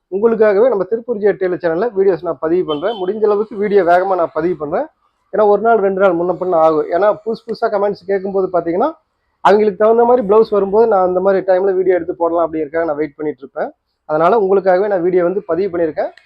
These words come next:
மறக்காம இந்த வீடியோ பாருங்க. உங்களுக்கும் பிளவுஸ் கப்பு வந்து சென்டர் சரியா உட்காரல அப்படின்னா, மறக்காம இந்த வீடியோவை ஸ்கிப் பண்ணாம பொறுமையா நிதானமா பாருங்க. ஒரு அஞ்சு நிமிஷம் வீடியோ தான்.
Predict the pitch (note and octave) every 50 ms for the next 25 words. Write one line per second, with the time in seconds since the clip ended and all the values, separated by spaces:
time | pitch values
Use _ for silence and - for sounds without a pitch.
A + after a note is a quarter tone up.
0 | _ _ - E3 F3+ F3 G#3 G#3+ G#3 F#3+ F3 E3 F#3 A3 G#3+ A3 G#3 F3+ - F3
1 | E3+ E3 F3 G#3 C#4+ - - _ _ _ _ - F#3+ A3 B3+ B3+ B3 C#4+ C#4 A3+
2 | G3+ A3 A3+ A3+ - _ F#3+ F3+ F3+ - A3 G3+ G#3+ A3+ G3+ - F#3+ F#3+ G#3 G#3
3 | G3+ F#3+ F#3+ F3 F#3+ G3+ G3+ F#3 E3 D#3 - F#3+ F#3 F3+ F#3 F3 D#3 D#3 D#3+ G#3
4 | G#3+ G3 F3+ F3 - G3+ G3 F#3 E3+ E3 D#3+ F3 E3 E3+ F3 G3 F#3 - _ F3
5 | E3+ F3+ E3 E3+ E3+ F3+ E3+ - E3 D#3 E3 F3 E3 D#3+ D#3 E3 D#3+ D#3+ D#3 C#3
6 | D3 D3+ F3 G#3+ G#3+ F#3 E3 E3 E3 E3 D#3 - E3+ D#3 E3+ E3 E3+ E3 D3+ D3
7 | E3+ B3 D#4+